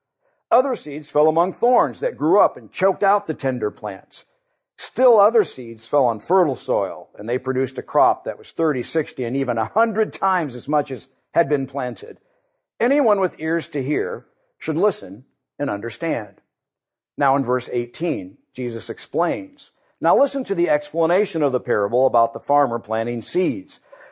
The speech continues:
The seed that fell on the footpath represents, represents those who hear the message about the kingdom and don't understand it. Then the evil one comes and snatches away the seed that was planted in their hearts.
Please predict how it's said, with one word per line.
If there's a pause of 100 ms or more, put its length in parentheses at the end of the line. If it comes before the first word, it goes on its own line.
The
seed
that
fell
on
the
footpath
represents,
represents
those
who
hear
the
message
about
the
kingdom (240)
and
don't
understand
it. (360)
Then
the
evil
one
comes
and
snatches
away
the
seed
that
was
planted
in
their
hearts.